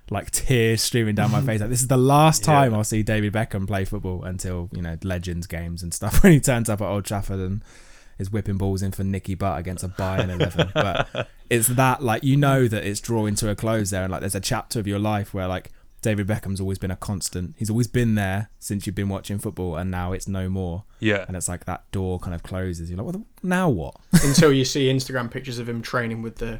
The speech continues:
Speaker 3: the Inter Miami eleven, probably showing them all up. <laughs>
Speaker 2: Oh,
Speaker 1: Yeah.
Speaker 2: absolutely.
Speaker 1: Taking dead balls
Speaker 3: What
Speaker 1: better
Speaker 3: a
Speaker 1: than
Speaker 3: player.
Speaker 1: anyone.
Speaker 2: Yeah,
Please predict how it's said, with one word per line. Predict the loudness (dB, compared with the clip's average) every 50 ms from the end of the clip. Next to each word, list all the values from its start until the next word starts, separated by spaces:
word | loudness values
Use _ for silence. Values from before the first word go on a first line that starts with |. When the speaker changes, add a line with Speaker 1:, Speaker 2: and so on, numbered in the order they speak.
| -10 -8
Speaker 3:
the | -6 -6 -4
Inter | -6 -6 -6 -4
Miami | -4 -4 -4 -4 -6 -6 -6
eleven, | -6 -8 -8 -10 -12 -12 -14 -14
probably | -10 -8 -8 -8 -8 -10
showing | -10 -8 -8 -6 -6 -8 -8 -8
them | -8 -8
all | -8 -8 -6 -8
up. | -6 -4 -4
<laughs> | -4 -4 -6 -12 -18 -18 -18 -18 -18 -16 -8 0
Speaker 2:
Oh, | 2 4 4 4 4
Speaker 1:
Yeah. | 4
Speaker 2:
absolutely. | 4 4 2 0 -2 0 2 2 2 2 2
Speaker 1:
Taking | 0 0 0 0 0
dead | 0 0 0 0
balls | 0 -2 0 0 -2 -4 -4
Speaker 3:
What | -2
Speaker 1:
better | -2 -2 -2
Speaker 3:
a | -2
Speaker 1:
than | -2
Speaker 3:
player. | 0 0
Speaker 1:
anyone. | 0 -2 -2 -4 -6 -8 -10 -18 -20 -20 -20 -20 -20 -20 -20 -20 -20 -20 -20 -20 -20 -20 -16 -6
Speaker 2:
Yeah, | -2 0 0 0 -2